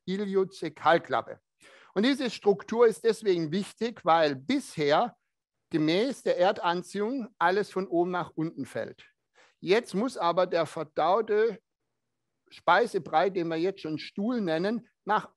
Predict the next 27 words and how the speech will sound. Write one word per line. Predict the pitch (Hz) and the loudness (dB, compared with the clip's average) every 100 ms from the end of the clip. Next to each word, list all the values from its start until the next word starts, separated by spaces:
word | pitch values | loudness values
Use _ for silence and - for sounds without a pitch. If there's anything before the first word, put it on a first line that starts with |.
| - | -4
oben | 294 330 240 | 0 0 -2
transportiert | 196 165 151 - 143 - 139 | -2 -2 -2 -6 -8 -4 -4
werden. | 139 131 | -4 -6
Der | 143 - - | -6 -8 0
aufsteigende, | 175 214 - 190 208 226 | 2 2 -2 -4 -2 -4
der | 202 156 | -6 -10
quer | 151 - 160 208 | -12 -6 -4 -2
verlaufende, | - 196 180 180 185 | -4 -2 0 -2 -6
der | 147 139 - | -6 -6 -4
absteigende | 175 - 170 156 151 | -4 -4 -6 -6 -6
Dickdarm, | 156 202 - 202 196 | -8 -10 -2 -2 -2
S-förmig, | 175 156 - 165 160 165 | -4 -8 -4 -4 -4 -4
Mastdarm, | 135 139 - 139 135 | -6 -6 -6 -8 -4
After. | 123 120 - 92 _ _ _ _ _ | -4 -4 -10 -14 _ _ _ _ _
Nachvollziehbar? | 156 180 202 202 107 104 220 359 _ _ _ _ _ _ _ | 0 2 0 -2 -4 -4 -4 -4 _ _ _ _ _ _ _
Sehr | - 160 131 | -6 -2 -2
gut. | - - _ _ _ - _ _ _ _ _ _ _ _ | -6 -14 _ _ _ -20 _ _ _ _ _ _ _ _
Und | 185 | 2
interessanterweise | 247 262 247 214 233 349 240 196 185 185 190 | 4 4 4 4 4 4 4 4 4 4 4
haben | 190 | 2
sehr | - 226 269 | -2 2 2
viele | 277 233 226 | 2 -4 -4
Menschen | 208 170 170 - 196 214 175 170 | -2 -2 -4 -6 -6 -6 -8 -6
rechts | 143 160 208 - - - 151 | 0 4 2 0 -16 -20 -4
Rückenschmerzen, | 147 185 151 - 135 135 - 175 214 - | -2 -2 -4 -4 -4 -4 -6 -14 -10 0
manche | 160 156 170 | 0 2 2
auch | 190 - | 2 0